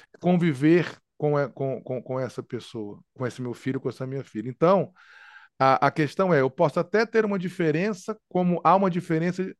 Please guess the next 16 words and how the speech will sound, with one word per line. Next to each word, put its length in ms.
de 220
constituição 640
na 80
união 200
estável 340
e 40
no 60
casamento. 640
Um 80
é 40
mais 200
formal, 580
outro 300
é 60
menos 300
formal. 560